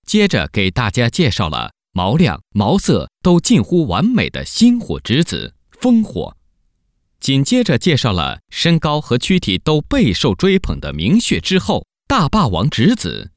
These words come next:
小霸王，还有业内好友应总赠予的名獒洪老大侄子黄老大，后改名为洪老二，并对其遗传副本优秀的基因信心十足。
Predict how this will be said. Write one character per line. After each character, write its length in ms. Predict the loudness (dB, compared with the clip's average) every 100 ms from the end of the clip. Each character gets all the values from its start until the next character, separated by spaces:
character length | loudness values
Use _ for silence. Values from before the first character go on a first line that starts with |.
| _
小 420 | -4 -2 -2 -6
霸 240 | -2 0 0
王， 280 | -4 -8 -12 _ _ _ _ _ _ _ _ _ _ _
还 220 | -2 0
有 200 | 2 2
业 200 | 4 2
内 160 | 2 0
好 220 | 0 -2
友 180 | -2 0
应 240 | 2 2
总 320 | 0 -6 -8 -6
赠 240 | 0 0
予 100 | 0
的 140 | -2 -2
名 240 | 0 0
獒 340 | 0 -4 -4 -4
洪 380 | -4 -2 0 0
老 200 | -2 -4
大 220 | -2 -2
侄 240 | 0 0 0
子 320 | -4 -10 -14 _
黄 320 | -4 0 2
老 180 | 0 -2
大， 220 | -6 -6 _ _ _ _
后 260 | -4 0 0
改 180 | 0 0
名 160 | 0
为 320 | 0 -2 -4 -6 _
洪 340 | -4 0 2
老 160 | 0 -2
二， 260 | -2 -4 -4 _ _ _ _ _ -2
并 220 | 0 2
对 180 | 2 2
其 160 | 2
遗 220 | 0 0
传 260 | 0 0 -2
副 240 | 0 -2
本 240 | 0 -4 0
优 180 | 2 2
秀 200 | 0 -2
的 100 | -2
基 240 | -2 0
因 180 | 2 0 -2 _
信 340 | -2 2 0
心 240 | 0 0 0
十 240 | 0 -2
足。 220 | -4 -10